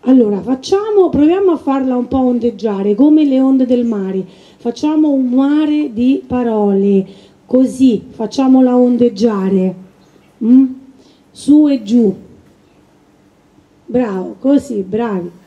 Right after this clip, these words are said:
Muoviamo anche i gomiti, pieghiamo anche le braccia un po'. Muoviamo il polso. Come un'onda, come un mare. Un mare di parole.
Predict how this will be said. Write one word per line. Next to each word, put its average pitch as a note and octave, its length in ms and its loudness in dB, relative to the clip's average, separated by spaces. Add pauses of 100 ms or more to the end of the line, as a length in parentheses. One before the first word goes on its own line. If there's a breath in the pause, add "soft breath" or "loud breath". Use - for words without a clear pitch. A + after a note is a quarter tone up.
(280 soft breath)
Muoviamo C#4 840 2
anche C4 640 -2 (460 soft breath)
i B3+ 160 2
gomiti, A3+ 500 0
pieghiamo A#3 480 -2
anche A3+ 280 -8
le G#3+ 120 -8
braccia G3+ 500 -8
un F#3+ 160 -4
po'. F#3+ 340 -2 (640 soft breath)
Muoviamo C4 540 2
il C4 80 2
polso. A3+ 840 0 (2000)
Come C4 260 4
un'onda, A#3 580 2
come B3+ 280 4
un A#3 160 0
mare. F#3+ 540 -4 (260)
Un A#3 200 2
mare B3 320 2
di A3+ 120 -6
parole. F#3+ 840 -2